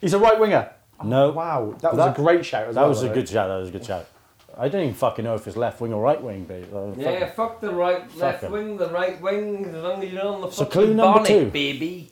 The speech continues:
Speaker 2: Clue number two. "I don't want to speak in assembly," a very famous nightmare this is. "I don't want to speak in assembly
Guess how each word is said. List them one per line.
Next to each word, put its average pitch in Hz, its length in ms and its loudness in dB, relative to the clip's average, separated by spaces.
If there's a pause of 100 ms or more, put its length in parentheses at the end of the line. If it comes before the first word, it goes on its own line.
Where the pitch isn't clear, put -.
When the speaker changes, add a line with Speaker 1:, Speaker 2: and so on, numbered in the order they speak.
(120)
Speaker 2:
Clue 175 180 2
number 196 220 4
two. 135 420 0 (240)
"I 151 160 4
don't 202 240 2
want 165 220 -2
to 147 80 -6
speak - 400 -6
in 151 100 -2
assembly," 123 840 -2
a - 80 -10
very 160 400 2 (760)
famous 165 480 0
nightmare 135 600 -2
this 87 180 -14
is. 117 280 -8 (320)
"I 98 120 -10
don't 143 140 -4
want 165 100 -6
to - 40 -12
speak - 300 -8
in 143 80 -6
assembly 127 920 -4